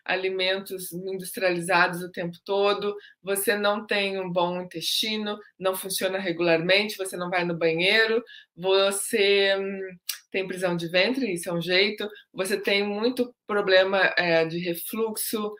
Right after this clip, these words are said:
ou gastrite ou má digestão, tudo isso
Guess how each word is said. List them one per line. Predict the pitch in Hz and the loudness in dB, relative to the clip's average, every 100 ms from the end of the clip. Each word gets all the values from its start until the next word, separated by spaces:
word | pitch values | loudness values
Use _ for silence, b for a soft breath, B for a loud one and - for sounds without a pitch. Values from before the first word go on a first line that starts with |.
| B - | B -4
ou | 175 170 170 170 165 | 2 6 6 6 4
gastrite | 170 165 170 - 214 208 208 - 214 208 - b - | 2 0 0 -4 0 0 0 -4 -4 -6 -8 b -4
ou | 170 170 | 0 2
má | 170 165 | 4 4
digestão, | 160 160 160 - 208 214 226 | 2 -4 -6 2 2 2 -2
tudo | 269 277 302 | -2 2 4
isso | 233 254 277 247 226 | 4 2 2 -2 -2